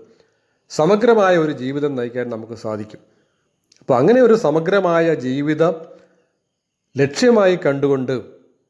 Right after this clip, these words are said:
അതുതന്നെ അതിൻ്റെ പ്രയോജനവും ആയി കണ്ടുകൊണ്ടായിരിക്കണം ഗുരുദർശനം ആഴത്തിൽ പഠിക്കാൻ നാം ശ്രമിക്കേണ്ടത്. അത്തരം ഒരു ശ്രമം നടത്തുമ്പോൾ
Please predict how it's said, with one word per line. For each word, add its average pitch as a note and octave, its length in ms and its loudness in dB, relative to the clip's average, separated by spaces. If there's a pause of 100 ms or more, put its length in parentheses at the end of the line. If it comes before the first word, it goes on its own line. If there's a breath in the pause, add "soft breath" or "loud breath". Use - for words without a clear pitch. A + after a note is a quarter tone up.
(260)
അതുതന്നെ A#3 460 2
അതിൻ്റെ G3+ 260 2
പ്രയോജനവും G3+ 720 2 (340)
ആയി D#3+ 200 -4
കണ്ടുകൊണ്ടായിരിക്കണം C#3 920 -2 (720 soft breath)
ഗുരുദർശനം D3+ 600 2 (280)
ആഴത്തിൽ D3 460 -2
പഠിക്കാൻ C3 440 -4 (280)
നാം B2 240 -2 (100)
ശ്രമിക്കേണ്ടത്. A#2 680 -6 (880)
അത്തരം A#3 360 2 (140)
ഒരു E3+ 200 2
ശ്രമം D3+ 320 -4
നടത്തുമ്പോൾ C#3 480 -4